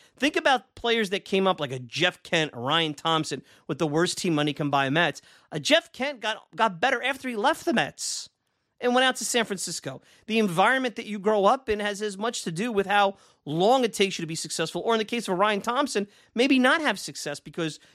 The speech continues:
you're not around the right kind of group. So it's a perfect storm for these kids to not only learn, but be productive, and be productive for a team with championship aspirations.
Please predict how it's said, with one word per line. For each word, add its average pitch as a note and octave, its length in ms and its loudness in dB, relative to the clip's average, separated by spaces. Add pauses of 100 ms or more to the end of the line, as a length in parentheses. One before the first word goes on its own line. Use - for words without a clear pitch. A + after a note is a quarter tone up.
you're F3+ 80 4
not F#3 180 4
around D#3+ 200 -4
the D3+ 80 -4
right C#3+ 200 -4
kind D3 160 -8
of B2 60 -8
group. B2+ 300 -8 (340)
So G#3 120 0
it's G3+ 140 0
a G3+ 80 4
perfect - 560 -6
storm C#4 480 0
for - 80 -10
these F#3+ 240 -6
kids D3+ 440 -6 (260)
to F#3 140 2
not G3+ 260 4
only B3+ 200 -2
learn, F#3 460 -2
but C#3+ 200 -6
be A3 120 -4
productive, F#3 500 -2
and D3+ 120 -6
be G#3 80 -6
productive F#3 500 -4
for D3 260 -6 (360)
a - 80 -4
team G#3 340 -2
with E3 140 -2
championship F#3 600 -2
aspirations. C#3 720 -6